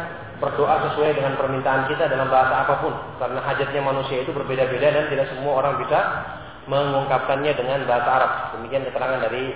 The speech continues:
Syekh Mansur yang pernah dengar. Eh, kemudian, eh, doa itu sendiri memang tidak tawakuf ya. Doa itu sendiri tidak wajib harus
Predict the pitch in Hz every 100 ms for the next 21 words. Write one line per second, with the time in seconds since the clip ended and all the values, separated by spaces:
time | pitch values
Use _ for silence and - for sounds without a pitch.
0 | - - 120 113 127 120 113 113 113 113
1 | 131 - - - - - - - - -
2 | - - - - - - - 147 143 143
3 | 156 156 175 175 156 151 147 139 135 117
4 | - - - - 180 180 180 180 175 190
5 | 220 208 175 190 208 196 170 175 208 -
6 | 160 131 143 147 156 165 - 160 180 202
7 | 196 - - - - 180 175 165 - 190
8 | - 160